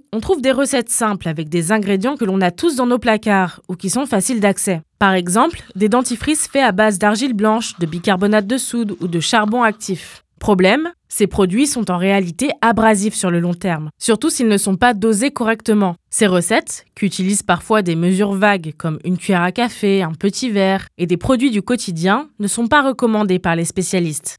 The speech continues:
D'une part car la cosmétique c'est d'abord de la chimie, et il faut être très précis. Et d'autre part car les ingrédients que l'on a chez nous ne sont pas faits pour ça. Par exemple, pour revenir sur le dentifrice, le bicarbonate de soude que l'on trouve en magasin n'est pas assez fin et peut rayer les dents.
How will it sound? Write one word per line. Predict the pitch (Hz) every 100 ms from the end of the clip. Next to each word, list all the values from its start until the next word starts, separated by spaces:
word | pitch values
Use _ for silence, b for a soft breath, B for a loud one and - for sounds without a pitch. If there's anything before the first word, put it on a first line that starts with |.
| _
D'une | 151 160
part | 208 208
car | 202 165
la | 151
cosmétique | 147 240 220 226 214 240 208
c'est | 165
d'abord | 156 160 196
de | 196
la | 208
chimie, | 214 - 240 233 214 -
et | -
il | 160
faut | 196
être | 208 240
très | - 294
précis. | 294 277 - 190 175 -
Et | 196
d'autre | 240 - 190
part | 190 302
car | - 180
les | 170 165
ingrédients | 269 240 226 247
que | 294 202
l'on | 175
a | 240
chez | 269 214
nous | 185 254
ne | 254
sont | 170 175
pas | 170 294 294
faits | 277
pour | - 185
ça. | - 165 160 _
Par | - 190
exemple, | 165 160 208 294 -
pour | - 156
revenir | 165 190 196
sur | 165
le | 156
dentifrice, | 160 170 156 - 302 339 -
le | 185
bicarbonate | 190 233 285 233 214 247 214
de | 196
soude | - 269 285
que | -
l'on | 175 175
trouve | 294 233
en |
magasin | 196 233 202 175 185 277
n'est | 220
pas | 175 302 269
assez | 233 220
fin | 208 196 170 -
et | 156
peut | -
rayer | 175 196 240 233
les | 220
dents. | 190 175